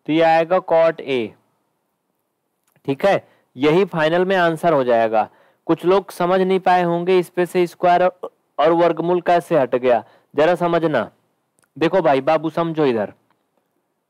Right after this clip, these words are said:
अगर कहीं under root तीन का होल स्क्वायर है ना, समझना, जैसे मान लो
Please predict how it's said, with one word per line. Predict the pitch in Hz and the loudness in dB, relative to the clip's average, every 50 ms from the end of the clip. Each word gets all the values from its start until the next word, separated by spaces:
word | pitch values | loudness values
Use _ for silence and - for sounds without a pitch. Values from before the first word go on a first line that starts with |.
| _ - | _ -4
अगर | 135 143 170 202 196 | -4 0 0 -2 -2
कहीं | 196 202 190 180 180 202 208 196 - - - | -2 -2 -2 -2 -2 -2 -4 -6 -8 -6 -6
under | 147 160 165 165 185 190 | -6 -6 -2 0 0 0
root | 185 196 196 175 _ - | 2 0 -2 -4 _ -6
तीन | - 180 180 185 185 180 | -6 -4 -4 -4 -6 -2
का | - 190 | -2 -2
होल | 175 165 170 180 180 175 165 | 0 2 0 2 2 0 -2
स्क्वायर | - - - 127 120 117 117 | -4 -2 0 0 2 2 0
है | 117 120 | -2 -6
ना, | 131 147 156 _ _ _ _ _ _ _ _ _ _ _ _ _ _ _ _ _ _ _ | -8 -8 -10 _ _ _ _ _ _ _ _ _ _ _ _ _ _ _ _ _ _ _
समझना, | - 165 170 180 170 160 139 113 104 | -2 0 0 2 0 0 0 0 -2
जैसे | 104 123 139 143 - 175 | 0 0 -2 0 0 -2
मान | 170 165 165 170 | -2 0 0 2
लो | 170 180 208 214 | 2 2 2 0